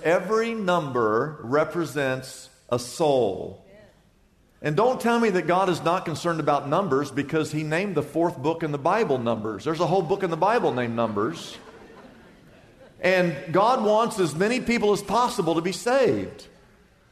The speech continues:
If you were God, now just imagine for a moment that you were God,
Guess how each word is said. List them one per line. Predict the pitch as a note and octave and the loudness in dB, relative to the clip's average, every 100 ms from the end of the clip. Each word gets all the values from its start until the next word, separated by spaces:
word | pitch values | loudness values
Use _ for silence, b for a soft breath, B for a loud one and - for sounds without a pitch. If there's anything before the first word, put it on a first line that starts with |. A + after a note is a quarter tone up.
| b | b
If | G#3 A3+ F#3 | 0 0 0
you | C4 D#4+ | 0 2
were | D#4+ | 2
God, | C4+ A#3+ G#3 D#3+ F3+ | 2 2 4 4 2
now | A3+ | 0
just | A3+ C4+ | -2 -4
imagine | C#4+ C4+ C4 A#3 G3 | -2 0 2 2 0
for | F3+ G3+ | 0 2
a | |
moment | G3 G#3+ F#3 D#3+ | 4 4 2 2
that | |
you | D#3+ E3 B3+ C#4+ | 0 0 2 4
were | G3 | 2
God, | C3 B2+ A2 A2+ G3+ G#3 G3+ | 4 4 4 4 2 -4 -8